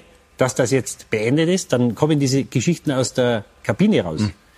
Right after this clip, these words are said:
Speaker 1: Dann hast du gehofft mit dem Trainerwechsel, weil warum gibt ein Spieler oder wer auch immer das raus, weil er dem Trainer schaden will?
Speaker 2: Hm.
Speaker 1: Ja, und dann hast du gehofft, das wird jetzt enden mit dem, mit dem Trainerwechsel.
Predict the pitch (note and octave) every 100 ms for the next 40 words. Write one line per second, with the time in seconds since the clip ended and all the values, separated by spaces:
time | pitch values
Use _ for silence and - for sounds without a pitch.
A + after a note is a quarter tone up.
0 | _ _ - G#2 B2+ C#3+ C#3 B2+ B2+ E3
1 | - C3+ A#2+ G2 A2 C#3+ E3 - C3 C3+
2 | A#2 C3 D#3 F3 D#3 - - D3+ - A#2+
3 | G2 - D#3+ E3 C3+ B2 B2+ A2 D3 D#3+
4 | B2 G2 G2+ A2+ D3 D#3+ D#3+ D3+ F#3 C3+
5 | A2 G2+ F2+ D#2 - F2+ E2+ - - B2+
6 | C3 C3 - D3 - B2 A#2+ G2 D3 -
7 | B2 - C3 C#3 B2 - - A#2 C#3 D3+
8 | C#3 B2 C3 A#2+ A#2 A2 G2 A2 C#3 D3
9 | C#3 D#3+